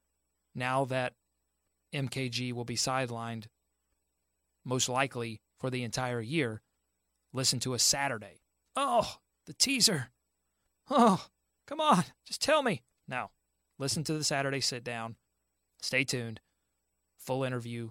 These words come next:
Saturday with Josh Lloyd from Red Rock Fantasy Basketball. It was a good one 'cause we not only talked about Hornets, but we also talked about fantasy basketball strategy. So if you're into it,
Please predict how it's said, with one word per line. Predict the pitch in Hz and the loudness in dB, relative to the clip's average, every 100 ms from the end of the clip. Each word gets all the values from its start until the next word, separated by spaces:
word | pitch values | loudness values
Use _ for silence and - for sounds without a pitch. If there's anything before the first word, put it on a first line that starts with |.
| - | -8
Saturday | - 123 120 120 117 | -4 -2 -2 -4 -8
with | 123 113 | -6 -4
Josh | 120 117 120 | -2 0 -4
Lloyd | 117 113 - _ - | -8 -12 -16 _ -10
from | 120 | -6
Red | 120 117 | -4 -2
Rock | 120 113 | -2 -4
Fantasy | 127 117 127 | -4 -4 -4
Basketball. | 113 117 - 113 117 - | -4 -6 -6 -8 -8 -6
It | 123 | -2
was | 127 | 0
a | 127 | 0
good | 120 | -2
one | 117 113 - _ _ - | -2 -6 -8 _ _ -10
'cause | 110 | -6
we | 123 | -4
not | 123 | -2
only | 131 131 | -2 -2
talked | 131 127 | -4 -6
about | 131 127 | -6 -6
Hornets, | 123 120 120 - _ _ _ _ - | -6 -6 -6 -8 _ _ _ _ -10
but | 113 | -4
we | |
also | 117 120 117 | -2 -2 -4
talked | 123 110 | -6 -6
about | 120 113 - _ _ | -6 -8 -8 _ _
fantasy | 135 123 120 113 | -4 -4 -4 -4
basketball | 123 120 123 117 110 | -4 -4 -8 -8 -6
strategy. | - 127 127 104 104 101 _ _ _ _ - | -4 -2 -2 -4 -8 -12 _ _ _ _ -8
So | 120 | -8
if | 110 | -6
you're | 113 | -2
into | 156 151 131 | 0 2 -2
it, | 113 | -4